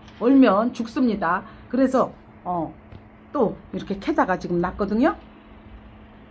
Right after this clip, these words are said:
꽃까지 하나 피웠어요. 두 개. 꽃까지. 이렇게 꽃까지.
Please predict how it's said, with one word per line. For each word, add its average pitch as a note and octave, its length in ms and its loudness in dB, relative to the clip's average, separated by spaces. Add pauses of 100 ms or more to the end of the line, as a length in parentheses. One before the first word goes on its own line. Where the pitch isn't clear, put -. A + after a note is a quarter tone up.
(680)
꽃까지 F4+ 400 -2
하나 C4 240 2
피웠어요. G#3+ 760 -4
두 F#3+ 180 -8
개. E3 240 -4 (1700)
꽃까지. G#3 580 -10 (3500)
이렇게 F#3+ 180 -8
꽃까지. C4 480 -4